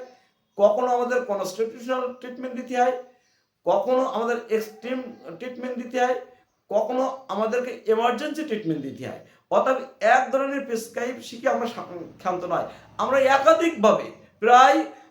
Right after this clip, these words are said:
আমার ক্লাসে প্রায় পনেরো থেকে বিশটা কেস টেকিং আমি শেখাই। জিগজ্যাগ প্রেসক্রাইবিংটা কি, কখন করতে হয়, কেন করতে হয়, আমি এইভাবে প্রত্যেকটা।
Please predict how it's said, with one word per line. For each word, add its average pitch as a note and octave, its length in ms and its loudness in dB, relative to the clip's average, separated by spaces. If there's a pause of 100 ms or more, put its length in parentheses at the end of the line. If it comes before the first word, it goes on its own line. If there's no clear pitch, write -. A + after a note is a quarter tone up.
(180)
আমার C4 280 2
ক্লাসে G#3 760 0 (100)
প্রায় A#3+ 480 6 (420)
পনেরো A#3+ 280 -2
থেকে C4+ 140 -2
বিশটা A3+ 420 -2
কেস A3 280 -2
টেকিং G3+ 160 -8
আমি E3 140 -4
শেখাই। - 360 -14 (340)
জিগজ্যাগ A3 480 -4
প্রেসক্রাইবিংটা G#3 800 -6
কি, F3+ 360 -10 (300)
কখন G3+ 300 0
করতে - 380 0
হয়, - 220 2 (180)
কেন A3 240 0
করতে F#3+ 360 -4
হয়, E3+ 320 2 (260)
আমি A#3 220 -4 (320)
এইভাবে C4 380 6
প্রত্যেকটা। C4 720 0